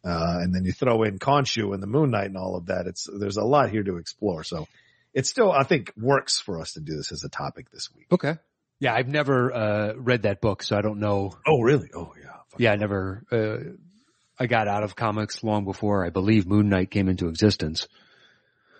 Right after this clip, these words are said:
Speaker 1: No, uh, Moon Knight was in seventy-five. It's
Speaker 2: Oh,
Speaker 1: nineteen seventy.
Speaker 2: really?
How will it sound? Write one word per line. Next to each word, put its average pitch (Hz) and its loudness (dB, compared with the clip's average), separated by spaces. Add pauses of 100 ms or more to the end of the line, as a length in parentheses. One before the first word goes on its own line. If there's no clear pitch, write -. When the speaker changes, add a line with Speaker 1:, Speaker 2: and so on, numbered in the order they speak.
(120)
Speaker 1:
No, 139 0 (100)
uh, 135 6 (300)
Moon 160 4
Knight 175 4
was 131 0
in 131 4
seventy-five. 117 0 (400)
It's - -20
Speaker 2:
Oh, 139 2
Speaker 1:
nineteen 120 2
seventy. 117 4
Speaker 2:
really? 185 4